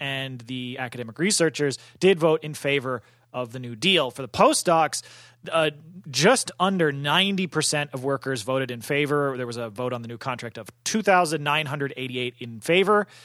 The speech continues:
and three hundred and fifty-six against. For the academic researchers, it, the votes in favor were a bit lower, but were still very much in favor, with just a tick under eighty percent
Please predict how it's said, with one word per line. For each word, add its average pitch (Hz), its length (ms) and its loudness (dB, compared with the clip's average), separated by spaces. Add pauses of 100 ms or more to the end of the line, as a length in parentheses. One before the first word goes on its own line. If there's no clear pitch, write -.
(200)
and 117 120 -16
three 185 220 0
hundred 170 320 2
and 147 100 -8
fifty-six 131 680 -6
against. 117 540 -10 (460)
For 147 220 0
the 143 120 2
academic 160 380 0
researchers, 262 600 2
it, 202 240 -2
the 180 160 4
votes 180 280 2
in 175 60 -2
favor 170 160 2
were 156 120 4
a 139 40 -2
bit 214 280 4
lower, 185 320 4
but 160 200 0
were 151 160 0
still 202 280 4
very 170 240 4
much 151 240 0
in 143 80 -6
favor, 127 320 -4
with 120 360 -6 (120)
just 208 640 4
a - 20 -2
tick - 380 -4
under 139 360 -4
eighty 143 280 -2
percent 123 440 -6